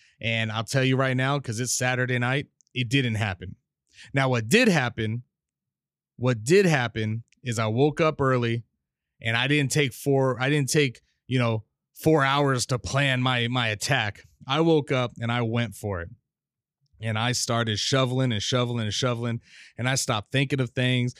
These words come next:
I didn't think about how much my, my hands hurt. I didn't think how much my feet hurt. I didn't think how much my back hurt. I thought about absolutely nothing than moving dirt. I move earth. I need a shirt that says,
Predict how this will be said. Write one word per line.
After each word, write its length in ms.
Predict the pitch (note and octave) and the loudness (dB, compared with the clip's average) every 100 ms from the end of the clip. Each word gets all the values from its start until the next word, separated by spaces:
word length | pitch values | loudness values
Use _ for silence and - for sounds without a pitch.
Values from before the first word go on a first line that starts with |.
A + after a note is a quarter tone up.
| - - | -20 -8
I 140 | A#2+ | -2
didn't 180 | B2+ A#2+ | -2 0
think 200 | C3 A2+ | -2 -2
about 260 | A2 A2+ G#2 | -2 0 0
how 120 | A#2 | -2
much 240 | G#2+ G2+ | -2 -4
my, 260 | G2+ G2 F#2+ | -4 -4 -6
my 200 | - G#2+ | -6 -4
hands 380 | G2 B2 D3+ D3 | -2 0 0 2
hurt. 280 | D#3 D#3 - _ _ _ _ A#2+ | 2 0 -2 _ _ _ _ -4
I 120 | B2+ | -2
didn't 240 | B2+ A#2+ | 0 -4
think 260 | - A#2+ G#2+ | -2 -4 -2
how 180 | A#2 A2+ | -2 -2
much 240 | G#2+ - | -2 -4
my 80 | G2 | -8
feet 300 | - D#3+ A#2+ | -2 -2 0
hurt. 320 | D3 C#3+ - _ _ _ _ | 0 0 -2 _ _ _ _
I 140 | A#2 B2+ | -4 -2
didn't 220 | A#2 G#2+ | -2 -4
think 200 | B2 A#2 | -6 -4
how 140 | A#2 | -4
much 240 | A2+ A2 - | -4 -6 -6
my 80 | G2 | -2
back 320 | B2+ C3+ C3 | 0 0 0
hurt. 280 | C#3 A#2+ - - _ _ _ | 0 0 -4 -20 _ _ _
I 540 | B2+ D3 D3+ D3 C#3+ - | -2 0 0 0 -2 -4
thought 320 | - C#3 C3+ | -2 0 0
about 320 | B2 A#2+ A2+ G#2+ | -2 -2 -2 -2
absolutely 600 | C3+ D3 - D3+ D3 C#3+ | -2 -2 -2 -2 -2 0
nothing 480 | C#3 A#2 A2+ G2+ F#2+ _ _ _ _ _ _ _ _ _ - | 0 0 -2 -6 -8 _ _ _ _ _ _ _ _ _ -4
than 140 | A2 | 0
moving 300 | A2+ A2+ A2+ | 0 0 -2
dirt. 240 | G#2+ F#2+ - _ _ _ | -2 -4 -10 _ _ _
I 100 | A#2 | -2
move 280 | A#2+ A#2+ G#2 | 2 0 0
earth. 380 | A2+ F#2+ - _ _ _ _ _ _ _ _ _ | -4 -4 -8 _ _ _ _ _ _ _ _ _
I 140 | A#2+ | -2
need 180 | D3 E3 | 2 2
a 40 | B2+ | 0
shirt 260 | - B2+ | 0 -2
that 100 | G#2+ | -2
says, 300 | G#2 A2+ G2+ | -2 -2 -2